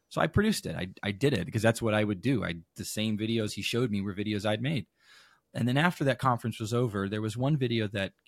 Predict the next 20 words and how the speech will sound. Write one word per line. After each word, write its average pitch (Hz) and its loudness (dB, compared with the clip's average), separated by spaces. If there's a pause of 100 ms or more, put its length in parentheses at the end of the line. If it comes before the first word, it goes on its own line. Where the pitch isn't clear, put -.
stood 123 -2
out 107 2
among 101 0
the 92 -4
rest. 92 -4
It 104 -6
was 95 -8
a 107 -6
video 113 -2
of 98 -4
Rema 110 0
Duncan 101 -4
preaching 107 -2
about 98 -6
taking 117 -4
your 95 -8
seat, - -6 (480)
um, 92 -4 (360)
and, 104 -4
and 98 -4